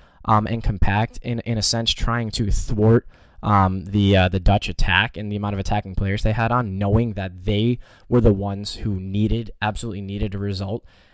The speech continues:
in this game. 'Cause a lot of times I was just left very frustrated. Obviously, you have Matthias Ginter, Niklas Süle, uh, Jonathan Tah as the back three, and then in front of them, Kimmich and Kroos as the holding midfielders, so to speak, as the six and the eight. Um, and then Klosterman and, uh,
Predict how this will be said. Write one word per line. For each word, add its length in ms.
in 100
this 140
game. 360
'Cause 140
a 40
lot 120
of 60
times 180
I 40
was 120
just 160
left 160
very 240
frustrated. 580
Obviously, 380
you 80
have 100
Matthias 320
Ginter, 340
Niklas 380
Süle, 380
uh, 140
Jonathan 420
Tah 340
as 120
the 80
back 260
three, 420
and 120
then 220
in 100
front 400
of 140
them, 320
Kimmich 360
and 140
Kroos 480
as 200
the 120
holding 360
midfielders, 640
so 160
to 60
speak, 280
as 140
the 100
six 300
and 100
the 80
eight. 260
Um, 120
and 80
then 180
Klosterman 800
and, 240
uh, 300